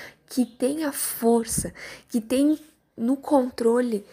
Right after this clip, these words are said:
o, a eternidade, o além do tempo, como você tem se relacionado com ele, buscado a ele? De fato, tem deixado ele reinar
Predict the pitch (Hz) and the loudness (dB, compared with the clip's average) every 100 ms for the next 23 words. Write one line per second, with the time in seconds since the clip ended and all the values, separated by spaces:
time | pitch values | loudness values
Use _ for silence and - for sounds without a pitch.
0 | - - _ _ _ - 220 208 - 214 | -20 -20 _ _ _ -4 -2 -4 -4 2
1 | 220 220 254 233 220 208 190 185 226 196 | 2 2 0 0 0 0 -2 -2 -2 0
2 | 196 196 202 196 214 311 262 202 - 190 | 0 2 0 0 0 -2 -4 -4 -6 -6
3 | 185 175 - - _ _ - - - - | -6 -8 -14 -20 _ _ -20 -20 -20 -20
4 | - 320 339 330 320 311 302 294 294 294 | -10 -6 -6 -2 -2 0 -2 -2 -4 -6
5 | - - 277 262 269 277 269 - 247 226 | -6 -4 -4 -2 -2 -2 -2 -2 -2 0
6 | 220 214 262 269 226 - 202 196 185 180 | 0 0 -2 -4 -4 -4 0 2 2 0
7 | 185 190 208 - - - 233 311 269 208 | -4 -6 -4 -2 -2 0 0 0 2 2
8 | 185 190 185 180 190 - - - - - | 2 0 -4 -8 -16 -20 -20 -18 -18 -14
9 | 208 202 - 254 269 294 262 - 233 233 | -2 -2 -2 -2 0 0 2 4 6 6
10 | 240 226 - 247 285 233 226 240 254 247 | 4 4 0 0 -2 0 0 0 -2 -4
11 | - - - - 220 233 214 208 196 202 | -14 -20 -20 -8 0 4 4 4 4 2
12 | 254 | 0